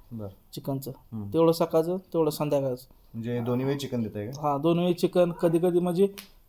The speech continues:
Speaker 2: आठवड्यातनं दोन वेळा ह्याला मुंडी असतीच.
Speaker 1: हम्म.
Speaker 2: कधी एखाद्या वेळेस नाही भेटली, पण एकदा ते दोन वेळा असतीच.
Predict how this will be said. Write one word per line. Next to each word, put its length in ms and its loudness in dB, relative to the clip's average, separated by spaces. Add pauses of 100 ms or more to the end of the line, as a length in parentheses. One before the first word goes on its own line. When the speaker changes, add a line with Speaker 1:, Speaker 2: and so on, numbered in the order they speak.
Speaker 2:
आठवड्यातनं 460 6
दोन 160 10
वेळा 120 12
ह्याला 160 12
मुंडी 220 10
असतीच. 440 4
Speaker 1:
हम्म. 140 -6 (500)
Speaker 2:
कधी 160 2
एखाद्या 200 4
वेळेस 200 2
नाही 120 0
भेटली, 180 0
पण 180 4
एकदा 320 8
ते 120 6
दोन 200 6
वेळा 140 6
असतीच. 420 0